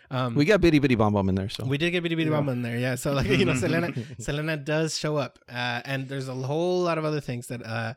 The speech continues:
Speaker 2: Mm-hmm.
Speaker 1: I, which is actually part of the, the representation. So I'll just, I'll just, um, mesh it in there with, um, with, uh, I'll, I'll talk about it a little bit later, but about the songs. But yeah, I mean, uh, yeah. So I feel like there was, like, a certain sort of, like,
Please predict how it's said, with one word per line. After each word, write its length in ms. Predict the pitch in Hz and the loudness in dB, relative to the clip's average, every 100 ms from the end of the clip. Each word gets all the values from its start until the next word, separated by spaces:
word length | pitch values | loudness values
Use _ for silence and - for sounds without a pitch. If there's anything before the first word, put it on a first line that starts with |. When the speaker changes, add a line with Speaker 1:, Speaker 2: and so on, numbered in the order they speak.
| - | -12
Speaker 2:
Mm-hmm. 120 | 127 - | -10 -4
Speaker 1:
I, 160 | 202 | -4
which 200 | 220 254 | -2 -2
is 120 | 339 | -2
actually 340 | 262 269 - 262 | -4 -6 -6 -8
part 220 | - 196 | -6 -4
of 80 | 185 | -2
the, 320 | 170 151 139 | -2 -2 -4
the 200 | 127 135 | -6 -6
representation. 580 | 131 131 131 165 143 - | -4 -6 -8 -10 -10 -10
So 120 | 120 131 | -10 -8
I'll 100 | 170 | -6
just, 220 | 151 - - | -8 -10 -8
I'll 160 | 127 | -6
just, 220 | 127 - - _ _ _ | -6 -8 -14 _ _ _
um, 340 | - 113 110 110 _ - | -6 -4 -4 -10 _ -10
mesh 280 | 123 135 - | -4 -4 -4
it 100 | 117 | -8
in 160 | 117 117 | -8 -8
there 220 | 110 107 | -8 -8
with, 240 | 117 110 | -10 -10
um, 300 | 120 110 110 _ _ _ _ - | -10 -12 -14 _ _ _ _ -12
with, 240 | 120 117 - | -8 -8 -8
uh, 120 | 117 117 | -8 -4
I'll, 140 | 131 | -4
I'll 220 | 131 139 135 | -2 -2 -2
talk 160 | 165 | -6
about 140 | 139 123 | -4 -4
it 20 | |
a 20 | |
little 120 | 123 117 | -4 -4
bit 120 | 120 | -4
later, 180 | 123 117 | -4 -4
but 160 | 107 _ _ - | -8 _ _ -12
about 260 | 117 120 107 | -6 -6 -4
the 60 | |
songs. 360 | - 156 147 120 | -2 0 0 -4
But 100 | 120 | -4
yeah, 240 | 143 143 - - | -2 -2 -6 -10
I 80 | |
mean, 240 | 131 135 123 _ - - _ _ | -6 -4 -6 _ -20 -20 _ _
uh, 160 | 139 143 | -4 -4
yeah. 220 | 143 254 | -2 -2
So 160 | 247 202 | -2 -2
I 100 | 196 | -4
feel 220 | - 320 | -4 -4
like 280 | 339 190 - _ _ _ | -4 -4 -10 _ _ _
there 180 | 147 185 | -2 -2
was, 440 | 147 170 220 208 - | 0 -2 -2 -8 -8
like, 260 | 170 - - | -8 -8 -10
a 100 | 143 | -10
certain 360 | - 175 175 | -6 -8 -8
sort 240 | 160 165 160 | -10 -6 -6
of, 140 | 151 | -6
like, 320 | 135 123 - | -8 -10 -14